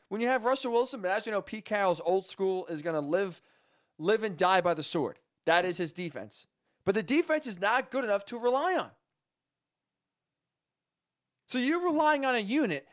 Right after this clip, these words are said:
that can't get the job done. This is a team that traded two first-round picks and gave an extension to Jamal Adams, who is technically a safety,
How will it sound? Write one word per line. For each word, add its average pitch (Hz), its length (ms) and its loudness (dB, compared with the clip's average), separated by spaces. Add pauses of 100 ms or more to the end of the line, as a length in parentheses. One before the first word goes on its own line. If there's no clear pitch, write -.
that 247 260 0
can't 302 360 -2
get 285 160 -2
the 294 80 -2
job 294 320 0
done. 233 300 -4 (1500)
This 349 180 2
is 339 120 -2
a 339 80 0
team 349 560 2 (340)
that 254 260 2
traded 320 640 -2
two 320 300 0
first-round 277 800 -2
picks - 460 -4 (500)
and 226 320 -2
gave 294 320 0
an 269 80 -2
extension 262 680 -2 (200)
to 233 160 -6
Jamal 240 460 4
Adams, 254 320 2
who 240 140 -4
is 202 160 -6
technically 330 680 -2
a 269 60 0
safety, 285 640 -4